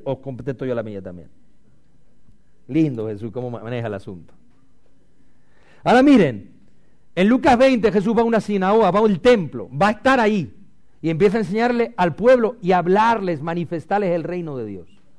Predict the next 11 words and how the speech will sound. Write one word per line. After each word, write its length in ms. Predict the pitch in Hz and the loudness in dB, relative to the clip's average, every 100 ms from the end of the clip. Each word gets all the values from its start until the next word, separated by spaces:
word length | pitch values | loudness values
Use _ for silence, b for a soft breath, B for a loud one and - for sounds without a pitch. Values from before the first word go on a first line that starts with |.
| - | -10
¿Me 80 | 131 | -4
está 100 | 175 | -2
escuchando? 640 | 180 175 202 214 247 254 - - - - - - - - - | -2 -2 -2 -2 -4 -4 -16 -20 -20 -20 -20 -20 -20 -20 -12
Manifestando 580 | 147 156 151 143 185 185 | -6 -4 -4 -2 -2 -2
el 120 | 156 | -2
reino 280 | 143 147 123 | -2 -4 -6
de 80 | 98 | -10
Dios. 320 | 85 - - - - - - - - - - - - - | -12 -18 -20 -20 -20 -20 -20 -20 -20 -20 -20 -20 -20 -10
¿Y 120 | 170 175 | -6 -2
qué 120 | 277 | 0
hacen? 440 | 190 139 120 92 | 0 -2 -10 -12